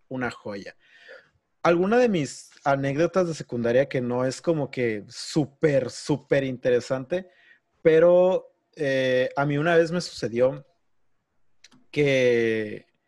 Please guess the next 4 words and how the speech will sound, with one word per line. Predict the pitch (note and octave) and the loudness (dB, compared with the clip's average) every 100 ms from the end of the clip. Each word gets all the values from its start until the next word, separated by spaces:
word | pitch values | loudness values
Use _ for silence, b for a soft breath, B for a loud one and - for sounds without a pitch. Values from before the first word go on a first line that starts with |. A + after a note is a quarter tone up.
| _ _ _ _ _ _ _ _ _ _ | _ _ _ _ _ _ _ _ _ _
precisamente | - C#3 B2 E3 D#3+ D#3 C#3+ E3+ E3+ | -4 -4 -2 -2 -2 -2 -2 -4 -4
co-, | E3 - _ _ _ _ - | -12 -14 _ _ _ _ -18
sufrí | - E3+ - F#3 | -14 -10 -6 -4
como | - B3+ G#3+ F3 C3+ B2+ - | -2 0 2 2 0 -2 -12